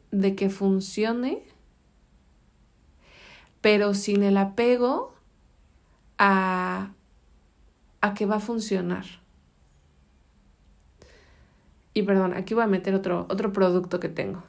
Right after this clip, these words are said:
el workshop. La neta, el workshop de manifestación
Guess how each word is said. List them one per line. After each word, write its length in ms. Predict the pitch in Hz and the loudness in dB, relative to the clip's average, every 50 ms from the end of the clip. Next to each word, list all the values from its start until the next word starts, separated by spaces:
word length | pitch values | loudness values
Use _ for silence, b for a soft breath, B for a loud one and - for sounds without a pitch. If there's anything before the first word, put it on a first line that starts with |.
| - | -10
el 160 | - 185 175 185 | -6 -6 -4 -4
workshop. 580 | 180 175 170 - - - - - - - - - - - _ _ _ _ _ _ _ _ _ _ _ - | -4 -4 -6 -6 -8 -10 -12 -14 -14 -16 -18 -20 -20 -20 _ _ _ _ _ _ _ _ _ _ _ -6
La 180 | 185 185 180 | -4 -2 -2
neta, 480 | 180 190 196 196 196 220 214 220 226 - - - _ _ _ _ _ _ _ _ _ _ _ _ _ _ _ _ _ _ _ _ - _ - | 0 0 -2 -2 -2 -4 -4 -6 -6 -10 -14 -20 _ _ _ _ _ _ _ _ _ _ _ _ _ _ _ _ _ _ _ _ -20 _ -6
el 180 | 190 202 196 190 | -2 0 0 2
workshop 460 | 185 196 202 208 208 - 220 214 208 | 2 2 0 0 -2 -4 -6 -6 -4
de 100 | 190 180 | -2 -2
manifestación 960 | 175 175 170 165 165 165 165 - - 175 - - 190 196 208 262 269 - | -2 -4 -6 -8 -10 -10 -10 -10 -10 -12 -8 -6 -4 -4 -4 -4 -8 -14